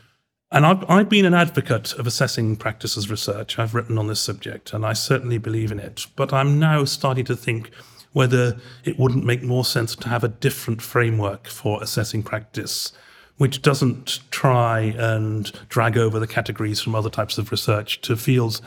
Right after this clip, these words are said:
where it may not be so appropriate, and in such a way that we can start to integrate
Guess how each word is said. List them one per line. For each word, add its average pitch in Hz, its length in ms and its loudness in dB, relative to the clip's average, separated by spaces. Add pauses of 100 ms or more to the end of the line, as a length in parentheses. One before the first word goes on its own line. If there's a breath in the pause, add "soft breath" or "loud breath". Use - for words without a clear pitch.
(400 loud breath)
where 127 220 6
it 127 100 0
may 127 140 2
not 127 160 2
be 127 100 0
so 117 180 0
appropriate, 117 800 -2 (440 soft breath)
and 143 140 6
in 143 60 6
such - 220 2
a 180 60 2
way 151 180 6
that 131 200 0
we 135 100 6
can 139 160 -2
start - 300 2
to 143 100 0
integrate 123 760 0